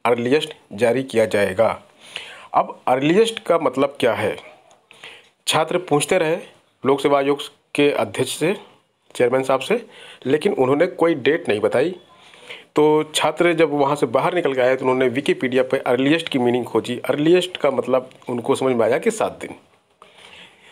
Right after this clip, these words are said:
तो ये कयास लगाया जा रहा है कि सात दिन में इन दोनों विषयों के रिजल्ट जारी हो जाएंगे। अभी इस महीने में नौ दिन बचे हुए हैं, तो उम्मीद करते हैं सभी छात्र कि इस महीने में ही दोनों विषयों के रिजल्ट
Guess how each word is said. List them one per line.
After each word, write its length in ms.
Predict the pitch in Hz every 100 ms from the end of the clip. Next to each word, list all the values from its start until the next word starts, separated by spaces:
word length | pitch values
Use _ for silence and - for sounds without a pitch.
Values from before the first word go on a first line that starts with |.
| - _ _ -
तो 460 | 143 139 135 - - _ _ _
ये 200 | 123 156
कयास 380 | 175 160 165 202
लगाया 260 | 185 143 156
जा 140 | 123
रहा 120 | 113 127
है 80 |
कि 140 | 151 -
सात 320 | - 143 143
दिन 120 | 107
में 200 | 101 165 - -
इन 120 | 143
दोनों 220 | 131 135
विषयों 240 | 131 - 113
के 120 | -
रिजल्ट 320 | 156 113 151 - -
जारी 240 | 107 120 120
हो 120 | 104
जाएंगे। 380 | 101 98 92 101 - _ _ _ _ -
अभी 180 | 127 160
इस 200 | 156 135
महीने 240 | 117 120
में 100 | 131
नौ 120 | 123 110
दिन 160 | 107
बचे 180 | 104 147
हुए 180 | 160 165
हैं, 120 | 185 - - _ _ _ _ _ - - - - - _
तो 220 | 147 147 147
उम्मीद 380 | - 131 190 -
करते 280 | 156 151
हैं 100 | 156
सभी 220 | 151 139 135
छात्र 400 | - 147 190 190 - _ _ -
कि 180 | 147 190 208 -
इस 160 | 151 151
महीने 280 | 120 123 135
में 140 | 131
ही 240 | 104 135 170 - -
दोनों 300 | 101 127 180
विषयों 240 | 135 120 113
के 180 | 117
रिजल्ट 340 | 107 104 165